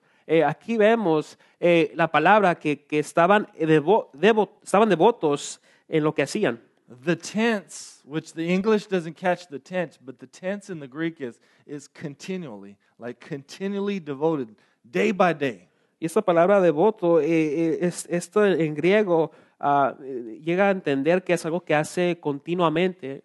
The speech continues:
Speaker 1: uno.
Speaker 2: Right. And dutiful, uh, devoted means dutiful or dedicated, faithful, constant, steadfast.
Speaker 1: Devoto significa, eh, obediente, dedicado, fiel, constante.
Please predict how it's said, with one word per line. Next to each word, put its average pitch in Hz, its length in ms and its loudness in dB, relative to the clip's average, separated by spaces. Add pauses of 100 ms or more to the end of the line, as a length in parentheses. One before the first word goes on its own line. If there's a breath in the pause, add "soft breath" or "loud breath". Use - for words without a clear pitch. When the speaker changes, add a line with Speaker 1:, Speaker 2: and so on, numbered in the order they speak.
(120)
Speaker 1:
uno. 131 380 -16 (480)
Speaker 2:
Right. 107 280 -18
And 131 200 -16
dutiful, 175 800 2
uh, 170 120 2
devoted 196 460 4
means 170 260 -2
dutiful 190 480 0
or 127 240 0
dedicated, 156 760 -2
faithful, 160 840 -4
constant, 190 760 -4
steadfast. 180 880 -4 (260)
Speaker 1:
Devoto 175 440 -2
significa, 180 640 2 (240 loud breath)
eh, 165 500 4
obediente, 175 640 2
dedicado, 147 720 2 (420)
fiel, 175 560 0 (400)
constante. 180 840 0